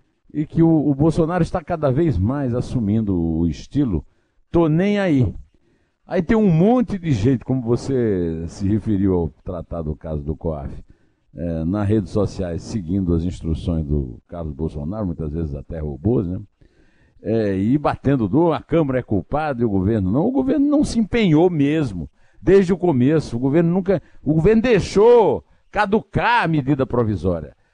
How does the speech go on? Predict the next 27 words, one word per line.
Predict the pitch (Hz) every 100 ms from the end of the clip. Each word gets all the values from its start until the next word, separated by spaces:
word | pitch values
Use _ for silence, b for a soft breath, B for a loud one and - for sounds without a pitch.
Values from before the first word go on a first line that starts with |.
| -
Segunda-feira | - 151 208 220 151 175 233
a | 214
medida | 190 180 226
caducaria. | 208 202 202 220 165 185 185 87 - _ _ _ _ -
E, | 151 160 -
e | 151 156
então, | 131 208 214 147 -
houvesse | 156 151 190 220 -
ou | 175
não | 131 151
a |
votação | 127 139 117 123 135
no | 113
Congresso, | 107 98 170 165 b b b -
se | - 175
não | 247 240
houvesse | 180 - 175 190 -
a | 131
votação | 135 120 113 160 151
no | 123
Congresso, | 110 92 147 175 - - - _ _ 101
nós | 160 160
estaríamos | 175 190 196
voltando | 175 156 - 196 202
ao | 214
governo | 202 190 160 240 247
Temer, | - 196 240 254 151 85